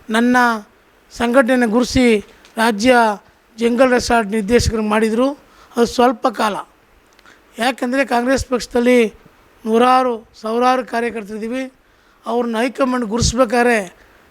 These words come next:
ಸ್ವಲ್ಪ ಕಾಲ ಲೇಟ್ ಆಗುತ್ತೆ. ಮುಂದಿನ ದಿನದಲ್ಲೇ ನಾನು ಪ್ರಬಲವಾಗಿ ಎಮ್ ಎಲ್ ಸಿಗೆ ಆಕಾಂಕ್ಷಿಯಾಗಿದ್ದೀನಿ.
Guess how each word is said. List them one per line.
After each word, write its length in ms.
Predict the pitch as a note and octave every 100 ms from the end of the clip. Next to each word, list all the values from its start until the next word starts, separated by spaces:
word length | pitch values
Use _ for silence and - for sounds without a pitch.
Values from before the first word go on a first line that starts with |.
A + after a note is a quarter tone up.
| -
ಸ್ವಲ್ಪ 300 | A#3+ A#3 - A3 G3 - _ _
ಕಾಲ 240 | - A#3+ A#3+
ಲೇಟ್ 260 | A3 A#3+ B3
ಆಗುತ್ತೆ. 540 | A3+ G#3 A#3+ B3+ B3+ _ _ _ _
ಮುಂದಿನ 320 | A3 B3+ C#4 C#4
ದಿನದಲ್ಲೇ 360 | C4 B3+ B3
ನಾನು 480 | A#3+ A3+ C#4 B3+ G#3 _ _ _ -
ಪ್ರಬಲವಾಗಿ 800 | A3 A3 C4+ C4 B3 A#3 A#3+ A3+
ಎಮ್ 160 | A#3
ಎಲ್ 80 | B3
ಸಿಗೆ 500 | - A3+ A#3 A3 F#3+ _ _ _ _ _ -
ಆಕಾಂಕ್ಷಿಯಾಗಿದ್ದೀನಿ. 960 | A3 B3+ C4 - B3 A3+ G#3+ C4 D#4